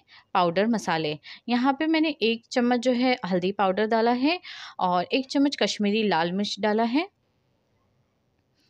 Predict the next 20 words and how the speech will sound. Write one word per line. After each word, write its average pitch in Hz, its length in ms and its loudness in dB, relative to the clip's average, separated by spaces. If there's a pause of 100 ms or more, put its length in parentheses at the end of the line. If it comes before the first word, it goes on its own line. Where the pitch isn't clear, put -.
(300)
अब 226 140 0
मैं 269 140 4
इसमें 277 340 2
धनिया 208 280 2
पाउडर 214 300 0
डालूँगी, 254 400 4
दो 254 280 4
चम्मच 269 440 2 (120)
धनिया 190 320 2
पाउडर 185 380 0
डालेंगे 226 440 0 (1120)
और 190 260 0
एक 285 380 -2 (140)
चम्मच 208 360 0
जो 214 60 0
है 285 180 -2 (120)
तीखी 269 320 0
लाल 190 260 2
मिर्च 196 300 -4 (140)
डालेंगे। 160 520 -2